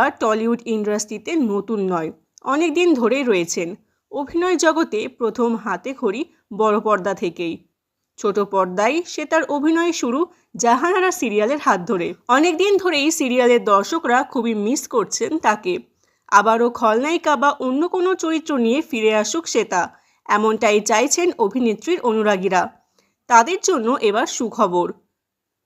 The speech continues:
প্রায় এক বছর পর নতুন সিরিয়ালে ফিরলেন শ্বেতা। স্টার জলসার কথা ধারাবাহিকে যোগ দিয়েছেন অভিনেত্রী। গল্পে তার চরিত্রের নাম রিচা, তবে পর্দার খলনায়িকা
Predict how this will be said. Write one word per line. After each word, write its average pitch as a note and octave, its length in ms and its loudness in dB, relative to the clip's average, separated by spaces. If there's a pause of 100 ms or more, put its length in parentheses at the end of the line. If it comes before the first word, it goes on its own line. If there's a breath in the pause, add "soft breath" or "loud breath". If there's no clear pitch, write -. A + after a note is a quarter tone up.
(220)
প্রায় C4+ 220 2
এক A3 200 4
বছর A#3 340 4
পর B3 200 4 (120)
নতুন A#3 300 0
সিরিয়ালে A3+ 480 2
ফিরলেন A3+ 440 -4
শ্বেতা। G#3 380 0 (540)
স্টার A#3 340 4
জলসার A3+ 600 2
কথা D#4+ 300 6
ধারাবাহিকে F4 640 2
যোগ A3 300 2
দিয়েছেন A3+ 400 2
অভিনেত্রী। A3+ 640 -2 (440)
গল্পে G#3+ 440 2
তার B3+ 240 0
চরিত্রের A#3 480 0
নাম B3+ 280 2
রিচা, A3 380 0 (420)
তবে F4 260 6
পর্দার F#4 500 4
খলনায়িকা D#4+ 600 2